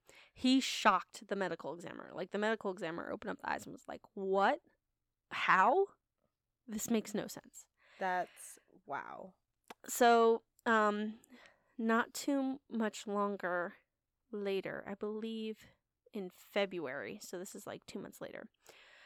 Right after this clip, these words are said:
Speaker 1: um, Susan Beth Peterson, she's twenty-seven years old.
Speaker 2: This
Speaker 1: She
Speaker 2: is two
Speaker 1: used to be
Speaker 2: months later?
Speaker 1: This is in February.
Speaker 2: Okay.
Speaker 1: So December to February.
Speaker 2: Okay.
Speaker 1: So she's twenty-seven years old.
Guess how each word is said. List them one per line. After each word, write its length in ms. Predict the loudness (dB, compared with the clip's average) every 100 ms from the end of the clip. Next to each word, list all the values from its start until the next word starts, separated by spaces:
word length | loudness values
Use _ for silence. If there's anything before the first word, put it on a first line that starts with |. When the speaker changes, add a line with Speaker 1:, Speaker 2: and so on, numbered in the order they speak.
| -8
Speaker 1:
um, 220 | 0 0
Susan 480 | 0 0 0 2 2
Beth 220 | 4 2 0
Peterson, 640 | -12 -10 -10 -8 -4 -4 -6 _
she's 340 | -12 -8 -8 -8
twenty-seven 580 | -8 -6 -4 -6 -6 -4
years 200 | -4 0
old. 340 | 2 2 0 -6 -10
Speaker 2:
This 140 | -8
Speaker 1:
She 200 | -6 -6
Speaker 2:
is 60 | -4
two 80 |
Speaker 1:
used 140 | -4 -2
to 60 |
be 40 | -4
Speaker 2:
months 200 | -6 -6
later? 380 | -4 -4 -8 -14 _ _ _ _ _ _ _ _
Speaker 1:
This 340 | -12 -2 -2 -2
is 80 | -6
in 100 | -6
February. 640 | -4 -6 -8 -10 -12 -16 _
Speaker 2:
Okay. 280 | -10 -8 -12 -14 _ _ _ -20 _ _
Speaker 1:
So 180 | -6
December 400 | -6 -2 -2 -2
to 60 | -4
February. 600 | -8 -10 -10 -12 -12 -12 -16
Speaker 2:
Okay. 220 | -14 -16 -16 -20 _ _ _ _
Speaker 1:
So 320 | -4 2 4 4
she's 240 | 0 -4
twenty-seven 520 | 0 0 2 0 0
years 200 | 0 0
old. 320 | -2 -4 -6